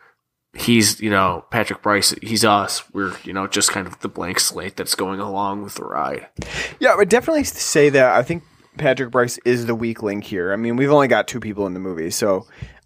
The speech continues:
Speaker 2: uh, there's, it's not like we're gonna have, you know, a standout and a couple of people that are just doing okay.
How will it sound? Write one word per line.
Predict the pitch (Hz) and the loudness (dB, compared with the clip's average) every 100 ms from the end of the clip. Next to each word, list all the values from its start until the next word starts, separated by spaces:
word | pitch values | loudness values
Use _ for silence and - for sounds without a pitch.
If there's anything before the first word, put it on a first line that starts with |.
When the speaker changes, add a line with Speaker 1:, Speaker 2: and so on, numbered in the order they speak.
| - | 2
Speaker 2:
uh, | 95 95 92 | 4 4 2
there's, | 113 113 - - | -2 -2 -6 -10
it's | 113 - | -8 0
not | 110 | 2
like | 104 107 | 4 2
we're | 107 | -2
gonna | 107 101 | -4 -4
have, | 101 90 - - - _ _ | -2 -2 -4 -16 -20 _ _
you | 120 | -12
know, | 95 82 120 _ _ _ _ _ _ _ _ _ _ _ - | -10 -12 -18 _ _ _ _ _ _ _ _ _ _ _ -10
a | |
standout | - - 127 104 107 98 90 _ - | -6 2 2 4 4 2 0 _ -6
and | 90 92 76 - | -6 -6 -10 -8
a | 117 | -6
couple | - 127 110 | -2 0 0
of | 95 90 - | -2 -4 -14
people | - 117 110 | -10 -4 -2
that | 104 95 | -2 -2
are | 98 | -4
just | - 110 | -6 -6
doing | - 104 95 | -4 -4 -4
okay. | 82 139 98 80 | -8 0 2 0